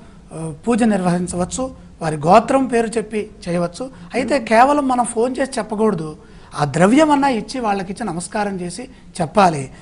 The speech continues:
Speaker 1: లేదా ఆ రోజున ఈ శనికి ఇష్టమైనటువంటి నువ్వులు అలాగే బెల్లము కలిపినటువంటి ఆ చిమ్మిరిని శని భగవానుడికి నైవేద్యం పెట్టాలి.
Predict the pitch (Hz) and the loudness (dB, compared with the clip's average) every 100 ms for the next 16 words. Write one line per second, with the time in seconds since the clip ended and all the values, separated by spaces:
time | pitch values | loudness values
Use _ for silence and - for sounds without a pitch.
0 | - - 170 226 226 170 165 - - 170 | -16 0 4 6 6 4 0 -8 -12 2
1 | 175 190 220 247 226 175 165 - - - | 4 6 6 6 2 2 -2 -10 -12 -2
2 | 202 190 - 202 233 294 269 - 247 233 | 0 0 0 2 2 2 0 0 0 0
3 | 214 208 196 180 160 185 233 254 262 - | -2 -4 -4 -4 -2 0 2 2 0 -8
4 | - - - 165 202 185 127 139 180 269 | -20 -20 -2 2 4 2 -2 -2 4 6
5 | 285 233 214 202 180 185 170 156 139 139 | 4 2 0 -4 -8 -8 -8 -8 -10 -10
6 | - 180 247 262 214 139 139 - - - | -10 -6 -6 -6 -6 -8 -12 -18 -20 -12
7 | 165 208 196 180 160 143 131 123 127 147 | -4 -2 -2 -2 -4 -8 -10 -10 -8 -8
8 | 175 180 180 208 233 | -6 -6 -4 -2 -4